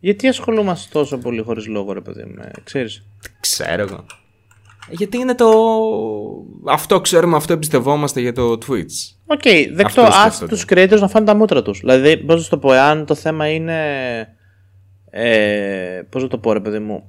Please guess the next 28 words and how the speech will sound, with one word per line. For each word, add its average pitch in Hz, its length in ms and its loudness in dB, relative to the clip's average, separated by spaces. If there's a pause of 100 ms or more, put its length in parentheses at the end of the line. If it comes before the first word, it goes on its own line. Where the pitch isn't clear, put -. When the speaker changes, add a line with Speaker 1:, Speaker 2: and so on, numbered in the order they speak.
(140)
Speaker 1:
αν 139 240 -2
πιστεύεις 151 320 -2
ότι - 120 -10
η - 20 -20
πλατφόρμα 139 540 2
δεν 135 140 -2
είναι 147 100 -4
καλή, 117 440 0
whatever, 110 460 -2
άσε 247 300 -2
αυτούς - 140 -12
να 175 100 -2
πάνε 156 140 -2
να 135 60 -8
φάνε 135 140 -4
τα 117 120 -4
μούτρα 110 300 -2
τους, 226 220 -4 (460)
κάτσε 294 280 2
εσύ - 180 -6
στο 139 320 -4
safe 143 240 0 (260)
και - 120 -20
προχώρα. 233 580 -2
Ή 214 140 -2
ανάποδα, 214 440 -4
ξέρω, 101 300 -14
κατάλαβες. 117 540 0